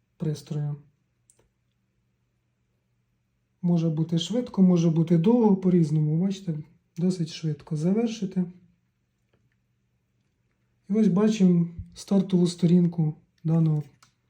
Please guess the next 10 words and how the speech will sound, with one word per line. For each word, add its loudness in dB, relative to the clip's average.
крану. -6
Ось, -10
якщо -4
от -4
вам 2
дистанційне 0
керування. -6
Ось -12
таким -8
чином -2